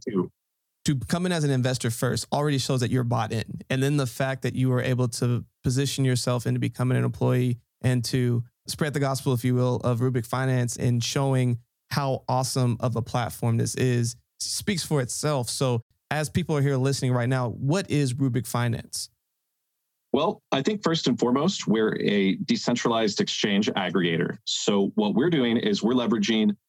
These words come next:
Speaker 1: different A M Ms and liquidity pools, you know, Uniswap, One Inch, Sushi Swap, Pancake Swap,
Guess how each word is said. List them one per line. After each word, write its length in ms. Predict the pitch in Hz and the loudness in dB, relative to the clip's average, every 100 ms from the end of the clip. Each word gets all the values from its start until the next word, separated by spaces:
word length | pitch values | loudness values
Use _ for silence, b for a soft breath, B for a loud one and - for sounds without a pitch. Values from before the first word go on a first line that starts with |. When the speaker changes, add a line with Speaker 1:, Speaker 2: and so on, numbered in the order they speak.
| - | -4
Speaker 1:
different 280 | 127 143 117 | -2 0 2
A 140 | 120 | 2
M 100 | 120 | 4
Ms 300 | 107 104 98 - - 104 | 4 2 0 -4 -2 2
and 100 | - | 4
liquidity 840 | - - - - 214 202 - 82 - - | 2 -2 -10 -2 2 2 2 -2 -4 -2
pools, 500 | 92 85 80 - - _ - | 2 2 0 -4 -10 _ 0
you 80 | 90 | 2
know, 60 | |
Uniswap, 920 | 85 107 127 135 - - 120 113 110 - | 4 4 2 0 -4 0 2 2 0 0
One 260 | 98 110 110 | 2 4 2
Inch, 400 | 110 104 - - | 2 0 -2 -8
Sushi 400 | - - 110 113 | -4 0 2 0
Swap, 420 | 101 - 107 101 - | 0 0 0 0 -2
Pancake 460 | 113 104 113 101 | 0 0 0 -2
Swap, 480 | - - 101 98 | -2 0 2 0